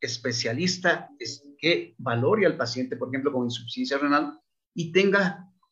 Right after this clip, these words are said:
una lista propia del hospital. ¿Sí? Por ejemplo, la Junta de Beneficencia tiene su lista, el Teodoro Maldonado Carbo tiene su lista,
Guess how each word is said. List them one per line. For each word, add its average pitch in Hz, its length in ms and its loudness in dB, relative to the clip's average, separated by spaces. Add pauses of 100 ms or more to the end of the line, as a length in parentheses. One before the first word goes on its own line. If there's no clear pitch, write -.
una 214 300 6
lista 175 460 0
propia 160 640 0
del 123 140 -6
hospital. 110 540 -8 (600)
¿Sí? - 260 -12
Por 123 140 -8
ejemplo, 139 480 -2 (440)
la 113 120 -6
Junta 127 340 0
de 127 100 0
Beneficencia 143 640 0
tiene 135 220 -4
su 143 140 -4
lista, 175 300 0 (640)
el 123 160 -6
Teodoro 127 300 0
Maldonado 131 480 2
Carbo 139 280 0
tiene 131 200 -2
su 135 140 -6
lista, 160 300 -2